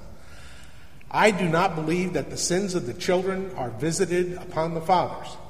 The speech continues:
or mothers. As a parent, it is your job to teach your children what they need to know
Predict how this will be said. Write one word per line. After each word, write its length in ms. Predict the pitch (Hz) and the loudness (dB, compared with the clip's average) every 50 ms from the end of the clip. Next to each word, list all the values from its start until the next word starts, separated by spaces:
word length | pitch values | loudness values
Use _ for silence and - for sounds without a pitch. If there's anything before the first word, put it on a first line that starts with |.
| - - - - | -14 -14 -10 -8
or 160 | 127 123 131 | -6 -4 -4
mothers. 520 | 143 143 147 143 143 - - - - - - - - - - - - - - - - - - - - - - - - - - - - - - - - - - - - - - - - - - - - | -2 -2 -4 -4 -6 -8 -12 -12 -12 -12 -12 -14 -14 -14 -14 -14 -14 -14 -14 -14 -14 -12 -12 -12 -12 -14 -14 -14 -14 -14 -14 -14 -14 -14 -14 -14 -14 -14 -10 -10 -10 -10 -8 -10 -12 -12 -12 -12 -4
As 160 | - 147 135 143 | -2 -2 -2 -2
a 60 | - | -4
parent, 440 | - - - 208 233 233 220 220 - - - - - - - - - - - - - - - - - - - - | -6 2 4 4 6 6 4 2 -2 -8 -10 -12 -12 -12 -12 -12 -14 -14 -14 -14 -14 -14 -14 -14 -14 -14 -14 -8
it 120 | - 151 147 | -4 -4 -2
is 160 | 135 120 135 | -2 -2 -2
your 100 | 147 156 | -4 -4
job 380 | 147 131 160 160 170 165 - | 0 2 4 4 4 4 2
to 100 | - - | -4 -8
teach 320 | - - - 220 233 214 - | -8 -4 -2 -2 -2 -2 -2
your 100 | 196 - | -4 -4
children 440 | - - 165 147 135 139 156 170 143 | -2 0 0 0 0 0 -2 -2 -2
what 160 | 143 143 - | -2 0 2
they 100 | 147 139 | 0 2
need 300 | 139 156 170 196 185 - | 2 0 0 0 0 -2
to 80 | - | 0
know 320 | 220 185 143 131 127 143 | 0 2 2 0 0 -2